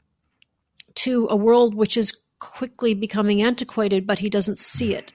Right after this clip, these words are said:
and he can't see it in any way. So it's, it's a sort of profoundly unsettling thing, I think, um, to see Hutchinson suffering like this, where he's, when he's trying so hard to do the right thing.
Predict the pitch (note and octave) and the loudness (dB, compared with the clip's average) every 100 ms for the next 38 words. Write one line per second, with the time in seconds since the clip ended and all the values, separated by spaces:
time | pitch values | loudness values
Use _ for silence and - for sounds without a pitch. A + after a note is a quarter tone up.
0 | - G3+ G3+ - A#3 G#3+ - C#4 G#3 F#3 | -8 -6 -6 -4 -2 0 0 2 2 0
1 | F#3+ G3+ - - A3 - - - - - | -4 -6 -8 -10 -16 -18 -20 -20 -4 2
2 | C#4+ C4+ - B3 C#4 - D#4+ D#4 C4+ B3+ | 2 0 -4 -2 -2 0 -2 -2 -4 0
3 | C4+ C#4 B3 A3 - A#3 C#4+ B3 G3 - | 2 4 4 2 2 0 0 0 0 -2
4 | G3+ G3 F3+ G3 G3+ - - - - _ | -4 -4 -6 -6 -6 -10 -18 -20 -20 _
5 | - G3 F#3+ G3 G3+ - _ _ A#3 - | -2 0 2 0 -2 -10 _ _ 0 2
6 | F#3+ G#3+ G#3 G#3+ G3+ - A#3+ A#3+ G3 F#3+ | 2 0 0 0 2 2 0 0 0 -2
7 | F#3+ G3 G#3 F#3+ - - G3+ G3+ - G#3+ | -2 -4 -2 -2 -4 0 0 0 0 0
8 | G3+ - B3+ D4+ A3+ F#3+ F#3 F3+ F#3+ F#3 | 2 2 2 2 2 0 -2 -4 -4 -4
9 | F3+ F3+ - F#3 F#3 F#3+ | -4 -6 -8 -8 -6 -6